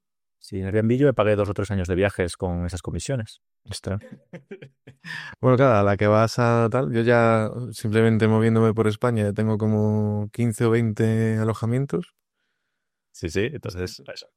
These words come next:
Speaker 1: Ahora estoy probando mucho lo que es el intercambio de casa,
Speaker 2: Mm.
Speaker 1: que no de pareja, el intercambio de casas. <laughs> Eh, el otro día lo compartí en una comunidad, "No, yo también lo doy al intercambio". <laughs> Y uno decía, "Yo me he emocionado leyendo esto".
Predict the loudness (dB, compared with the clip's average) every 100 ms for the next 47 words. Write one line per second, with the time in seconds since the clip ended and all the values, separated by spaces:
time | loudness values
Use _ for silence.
0 | _ _ _ _ 0 2 2 4 4 4
1 | 2 0 0 0 2 0 0 0 2 2
2 | 0 0 2 2 2 2 0 -6 _ _
3 | _ _ _ -4 0 -2 -4 _ _ -6
4 | -2 2 2 2 -2 -6 -4 -2 0 0
5 | 2 0 0 -6 -20 _ -20 -20 -20 _
6 | _ _ _ _ -20 -20 _ -20 -20 -20
7 | _ _ 0 0 -2 _ _ -12 -4 0
8 | 4 4 4 4 0 -2 0 0 0 0
9 | 0 0 0 -4 -2 0 2 2 4 2
10 | 2 -2 -2 -2 -4 -6 _ _ _ _
11 | _ _ -18 -16 -16 -10 -10 -4 0 0
12 | 2 2 2 0 0 2 2 4 2 2
13 | 0 -2 -6 -12